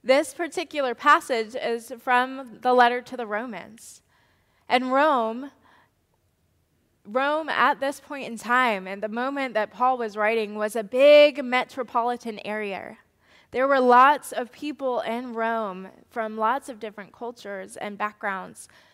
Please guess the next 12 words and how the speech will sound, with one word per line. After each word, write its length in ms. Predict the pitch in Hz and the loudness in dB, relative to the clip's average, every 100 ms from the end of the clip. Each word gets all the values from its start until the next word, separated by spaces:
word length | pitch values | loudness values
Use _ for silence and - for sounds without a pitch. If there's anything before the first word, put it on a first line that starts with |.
| _ _ 196 | _ _ -8
believing 480 | 240 254 269 240 | -4 -4 -6 -8
lots 320 | 220 220 247 - | -2 0 -2 -8
of 120 | 214 | -12
different 360 | 226 220 202 | -12 -14 -18
things. 680 | - 214 185 135 - - - _ _ _ _ _ _ | -10 -10 -10 -16 -20 -20 -20 _ _ _ _ _ _
And 200 | 214 240 | -6 -2
yet, 440 | 247 262 240 - - 226 | 2 4 4 -2 -16 -10
there 260 | 240 254 262 | -6 -4 -4
was 480 | 233 220 214 208 - | -4 -4 -4 -6 -12
a 240 | - 214 208 | -6 -6 -6
tiny 560 | - - 269 294 320 311 | -10 -12 -10 -10 -10 -16
pocket 760 | - 240 247 226 180 - _ | -10 -8 -8 -12 -18 -20 _